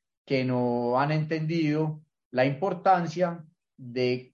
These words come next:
compartir con alegría con todas esas partes de interés. Entonces, ¿eso qué genera? Eso genera unas grandes desigualdades, eso genera inequidad y eso genera que algunas compañías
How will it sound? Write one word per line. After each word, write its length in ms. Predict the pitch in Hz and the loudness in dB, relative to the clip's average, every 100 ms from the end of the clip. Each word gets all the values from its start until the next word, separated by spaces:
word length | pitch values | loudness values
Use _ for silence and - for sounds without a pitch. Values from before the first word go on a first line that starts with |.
| _ | _
compartir 800 | - 151 131 139 127 - 170 170 | 0 0 2 0 0 0 2 2
con 180 | 165 180 | 2 0
alegría 480 | 175 180 165 160 160 | 0 -2 -2 -2 -2
con 160 | 135 123 | -4 -8
todas 200 | 120 139 | -4 -4
esas 140 | 139 | -2
partes 360 | 147 135 143 135 | -4 -4 -6 -6
de 60 | |
interés. 500 | 113 - 120 127 - | -8 -4 -2 -2 -2
Entonces, 320 | 120 135 160 | -6 -2 0
¿eso 180 | 185 208 | 0 0
qué 140 | 208 190 | 0 0
genera? 560 | 208 220 165 113 - _ _ | 0 2 2 0 -4 _ _
Eso 160 | 123 147 | -4 0
genera 240 | 143 127 | 0 0
unas 160 | 139 156 | 0 0
grandes 320 | 165 156 165 | 0 0 0
desigualdades, 840 | 170 175 165 170 170 170 165 160 135 | -2 -2 0 2 4 4 4 2 -4
eso 160 | 135 | -8
genera 240 | 131 120 131 | -6 -2 -2
inequidad 720 | 147 151 175 165 160 160 - _ _ - | -2 -4 2 4 4 2 -6 _ _ -6
y 100 | 127 | -2
eso 160 | 143 | 2
genera 580 | 180 175 156 170 156 - | 4 4 4 2 0 -6
que 140 | - 123 | -4 -4
algunas 340 | 117 127 156 | -2 -2 -2
compañías 720 | 165 156 170 160 156 170 - | -2 0 0 0 -2 -2 -6